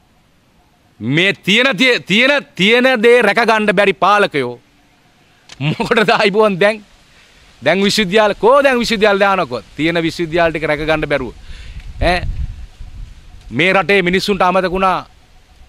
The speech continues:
සී ඩබ්ලිව් ඩබ්ලිව් කන්නාංගර මැතිතුමා, අධ්‍යාපනයේ නිදහස් පියා, ලලිත් අතුලත් මුදලි මැතිතුමා. ඒ මහ පොළ දී ගන්න බැරි වෙලා තියෙන අද වෙනකොට.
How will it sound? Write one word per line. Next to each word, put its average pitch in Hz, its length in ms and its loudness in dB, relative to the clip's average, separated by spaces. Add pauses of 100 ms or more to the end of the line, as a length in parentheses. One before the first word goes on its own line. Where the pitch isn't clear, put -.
සී 165 200 -6
ඩබ්ලිව් 175 360 0 (560)
ඩබ්ලිව් 156 340 -4
කන්නාංගර 165 540 -2
මැතිතුමා, 147 420 -8 (220)
අධ්‍යාපනයේ 143 680 -4
නිදහස් 143 440 -6
පියා, 160 280 -6 (580)
ලලිත් 156 340 0
අතුලත් 160 340 -2
මුදලි 156 240 -6
මැතිතුමා. 143 480 -8 (420)
ඒ 147 160 -2
මහ 143 220 0
පොළ 170 180 -2
දී 156 160 -2
ගන්න 156 200 -2
බැරි 143 180 0
වෙලා 147 160 -4
තියෙන 127 160 -8
අද 123 100 -4
වෙනකොට. 117 360 -8